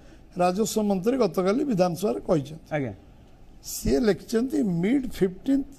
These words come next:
Speaker 1: ମେରୁ, ପନ୍ଦର ମେରୁ ପନ୍ଦର ଅକ୍ଟୋବର ପର୍ଯ୍ୟନ୍ତ ଏନି ଟାଇମ୍ ଯେତେବେଳେ ରାଜ୍ୟ ସରକାର ଅନୁଭବ କରିବେ ଯେ ଫିଫ୍ଟି ପରସେଣ୍ଟ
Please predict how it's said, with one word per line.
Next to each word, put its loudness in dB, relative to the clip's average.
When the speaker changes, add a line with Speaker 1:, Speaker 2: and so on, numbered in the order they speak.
Speaker 1:
ମେରୁ, 2
ପନ୍ଦର 2
ମେରୁ 2
ପନ୍ଦର 0
ଅକ୍ଟୋବର 0
ପର୍ଯ୍ୟନ୍ତ -2
ଏନି 4
ଟାଇମ୍ 0
ଯେତେବେଳେ 4
ରାଜ୍ୟ 2
ସରକାର 0
ଅନୁଭବ 2
କରିବେ 0
ଯେ 0
ଫିଫ୍ଟି 0
ପରସେଣ୍ଟ 2